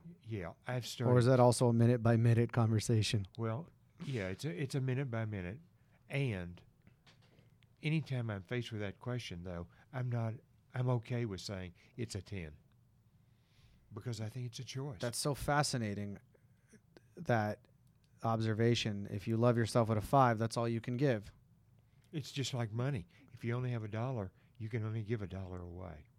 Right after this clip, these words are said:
Speaker 2: But different than money. It's actually a choice to, to say, "I love myself at a ten, therefore I can give at a ten."
Speaker 1: Mm-hmm.
Speaker 2: Who taught you that?
Speaker 1: Uh, <laughs>
Speaker 2: <laughs>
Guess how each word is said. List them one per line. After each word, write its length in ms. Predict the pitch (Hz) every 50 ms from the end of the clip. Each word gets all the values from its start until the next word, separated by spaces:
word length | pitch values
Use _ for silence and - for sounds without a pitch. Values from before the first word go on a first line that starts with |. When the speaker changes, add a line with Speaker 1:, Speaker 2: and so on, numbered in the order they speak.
| _ _ _ _ _ _ _ _ _ _ _ _ _ _ _ _ _ _ _ -
Speaker 2:
But 140 | - 123 110
different 300 | - 139 123 - 127 113
than 80 | 117 117
money. 220 | 123 123 117 107
It's 160 | 104 101 -
actually 240 | 110 110 - - 110
a 40 | 107
choice 400 | - - 165 143 123 107 - -
to, 260 | - 107 104 104 107 113 -
to 100 | - -
say, 380 | 104 - - 107 107 107 107 107 - _ _ - _ _ - -
"I 40 | -
love 180 | 110 113 117 113
myself 340 | 117 117 110 - 123 113 -
at 60 | 127
a 60 | 123
ten, 300 | - - 123 107 104 107
therefore 360 | 110 107 101 - - 113 110
I 60 | 110
can 180 | 107 - 113 110
give 220 | 107 113 113 107
at 60 | 110 107
a 40 |
ten." 360 | 104 - - 104 101 101 104 - _ -
Speaker 1:
Mm-hmm. 240 | 104 90 87 92 117 135 _ _ _ _ _ _ _ _ _ _ _ _ _ _ _ _ _ _ _ _ _ _ _ _ _ _ _ _ _ _ _ _ _ _ _ _ _ _ _ _ _ - _
Speaker 2:
Who 160 | - - 135
taught 240 | 127 - 156 160 175
you 100 | 190 175
that? 220 | 175 180 180 190 - _ _ _ _ _ _ _ _ _ _ _ _ _ _ _ _
Speaker 1:
Uh, 280 | - 117 120 120 113 117 - - - - -
<laughs> 0 |
Speaker 2:
<laughs> 1120 | 220 208 - - 180 - - 185 175 - - 143 123 120 135 120 101 98 107 104 123 135